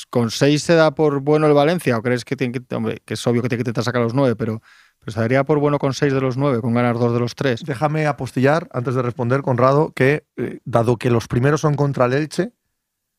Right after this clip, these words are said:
Speaker 2: si no saca los tres contra el
Speaker 1: Hostia,
Speaker 2: Elche,
Speaker 1: no.
Speaker 2: o sea, la sensación de depresión y de hundimiento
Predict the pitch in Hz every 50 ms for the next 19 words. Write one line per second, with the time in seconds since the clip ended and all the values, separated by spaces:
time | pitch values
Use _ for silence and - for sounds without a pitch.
0 | _ _ _ _ - - - 135 131 135 156 160 - - 156 143 135 135 135 127
1 | 123 - 147 147 - - 147 135 135 120 120 117 131 143 156 - - 175 170 180
2 | 180 - - 156 143 131 127 123 - 139 127 127 127 - - 143 131 - - 131
3 | 117 - 180 175 170 160 147 131 143 139 120 139 135 - - 139 127 120 - -
4 | 170 165 156 143 135 135 131 135 131 127 127 127 123 139 151 160 156 - 190 196
5 | 202